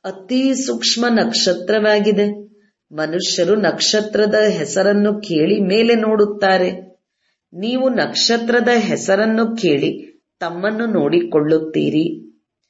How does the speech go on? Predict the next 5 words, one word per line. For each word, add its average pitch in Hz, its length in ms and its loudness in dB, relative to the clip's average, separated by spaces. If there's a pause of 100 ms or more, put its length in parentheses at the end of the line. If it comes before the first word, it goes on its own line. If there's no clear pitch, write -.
(240)
ನೀವು 185 560 -2
ಭೂಮಿಯ 226 500 2
ನಕ್ಷತ್ರಗಳಾಗಿದ್ದೀರಿ. 156 1600 0 (760)
ಆ 185 220 -4
ನಕ್ಷತ್ರಗಳು 226 880 0